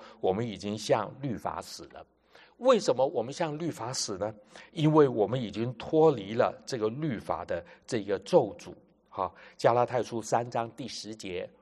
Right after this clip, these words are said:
我刚刚已经念了。为什么我们已经向律法死呢？因为我们已经脱离了这个律法的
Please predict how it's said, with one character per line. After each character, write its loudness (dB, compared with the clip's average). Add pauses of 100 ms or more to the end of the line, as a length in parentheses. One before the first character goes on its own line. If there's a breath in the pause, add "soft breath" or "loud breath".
我 -8
刚 -4
刚 -2
已 -12
经 -14
念 -4
了。 -14 (460 loud breath)
为 8
什 8
么 8
我 6
们 4
已 -2
经 -6
向 -2
律 -2
法 -4
死 -12
呢？ -10 (340 soft breath)
因 -4
为 4
我 0
们 -8
已 -12
经 -10
脱 -4
离 -10
了 -4 (220 loud breath)
这 -6
个 0
律 -6
法 -10
的 -10